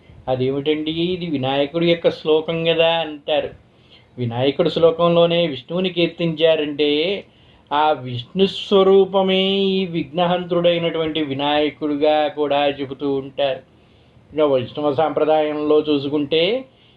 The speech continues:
ఈ వినాయకుడిని విశ్వక్షేణుడిగా కూడా కొలుస్తూ ఉంటారు.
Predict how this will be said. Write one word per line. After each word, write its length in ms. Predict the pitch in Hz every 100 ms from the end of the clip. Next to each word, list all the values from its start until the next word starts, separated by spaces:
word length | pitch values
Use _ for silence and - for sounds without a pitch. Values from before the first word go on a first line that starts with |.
| _ _
ఈ 180 | 160 175
వినాయకుడిని 960 | 156 135 139 151 175 185 180 180 185 185
విశ్వక్షేణుడిగా 1200 | 170 165 180 - - 196 175 180 175 170 170 170
కూడా 360 | 160 165 165
కొలుస్తూ 540 | 165 160 151 - 160 147
ఉంటారు. 440 | 139 131 147 139